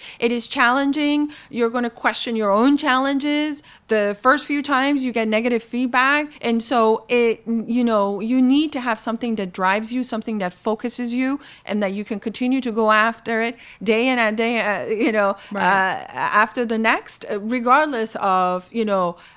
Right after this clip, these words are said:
Speaker 1: uh, bumps and bruises you may have along the
Speaker 2: What's
Speaker 1: way.
Speaker 2: being thrown, yeah. And let's talk a little bit about that. Can you tell us a little bit about challenges that you faced as being a business owner and also as being a woman business owner early on?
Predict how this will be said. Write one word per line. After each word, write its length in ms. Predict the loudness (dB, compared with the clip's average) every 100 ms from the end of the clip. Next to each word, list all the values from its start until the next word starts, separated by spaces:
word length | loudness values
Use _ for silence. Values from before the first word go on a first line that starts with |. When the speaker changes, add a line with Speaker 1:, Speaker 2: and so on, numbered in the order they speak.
| -12
Speaker 1:
uh, 200 | -8 -6 -6 -8 _
bumps 240 | 2 2 0
and 120 | -4
bruises 360 | -4 -4 -6
you 60 | -6
may 100 | -6
have 180 | -6 -6
along 300 | -6 -6 -6
the 60 |
Speaker 2:
What's 160 | -6 -6
Speaker 1:
way. 60 | -8
Speaker 2:
being 200 | -8 -8
thrown, 460 | -8 -8 -8 -10 -10
yeah. 360 | -6 -4 -4 -8 -18 -6
And 180 | -4 -2
let's 200 | -4 -4
talk 200 | -6 -4
a 40 |
little 240 | -4 -4 -4
bit 320 | -4 -6 -8 _
about 400 | -10 -6 -4 -6
that. 360 | -8 -8 -8 -4
Can 120 | 0
you 80 | 0
tell 200 | -2 -6
us 140 | -6
a 60 | -6
little 260 | -6 -4 -4
bit 140 | -4
about 320 | -4 -4 -4
challenges 1040 | -8 -10 -8 -6 -6 -4 -4 -4 -6 -12 -20 _ _ _ -4
that 260 | -4 -4
you 540 | -4 -4 -4 -6 -8 -8
faced 440 | -4 -4 -4 -10 -20 _ -8
as 180 | -6 -4
being 280 | -6 -4
a 40 | -6
business 460 | -6 -6 -4 -8 -8
owner 280 | -6 -6
and 100 | -4 -4
also 240 | -4 -2
as 200 | -4 -4
being 220 | -4 -4
a 60 | -4
woman 500 | -4 -4 -4 -8 -10
business 360 | -12 -10 -12 -10
owner 340 | -10 -10 -10 -8
early 260 | -6 -4
on? 400 | -4 -6 -10 -14